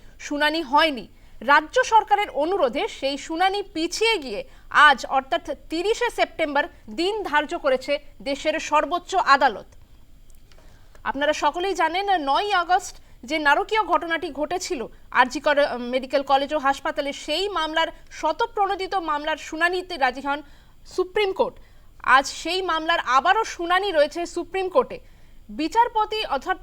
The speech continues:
প্রধান বিচারপতি ডিওয়াই চন্দ্রচূড়ের নেতৃত্বে ডিভিশন বেঞ্চে আজ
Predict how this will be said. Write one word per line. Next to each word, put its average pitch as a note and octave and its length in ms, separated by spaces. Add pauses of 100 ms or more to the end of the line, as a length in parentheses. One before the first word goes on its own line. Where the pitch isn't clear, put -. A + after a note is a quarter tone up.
(120)
প্রধান G#4 380
বিচারপতি E4 500
ডিওয়াই C#4+ 320
চন্দ্রচূড়ের F4+ 640 (220)
নেতৃত্বে C#4 720 (480)
ডিভিশন F4+ 520
বেঞ্চে D4+ 320
আজ C4+ 320